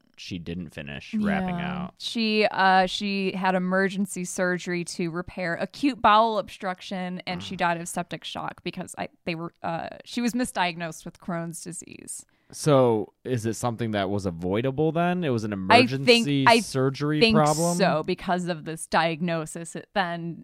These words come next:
Speaker 2: or this
Speaker 1: Ah.
Speaker 2: misdiagnosis, it turned into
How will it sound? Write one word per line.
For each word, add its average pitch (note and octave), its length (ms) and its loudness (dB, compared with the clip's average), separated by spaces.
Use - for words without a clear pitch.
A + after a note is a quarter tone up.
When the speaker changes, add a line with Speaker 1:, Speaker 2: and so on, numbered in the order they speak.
Speaker 2:
or G#3+ 160 2
this G3+ 220 -2
Speaker 1:
Ah. A3 40 8
Speaker 2:
misdiagnosis, G3+ 840 4
it - 100 -10
turned F#3 300 -8
into E3+ 720 -2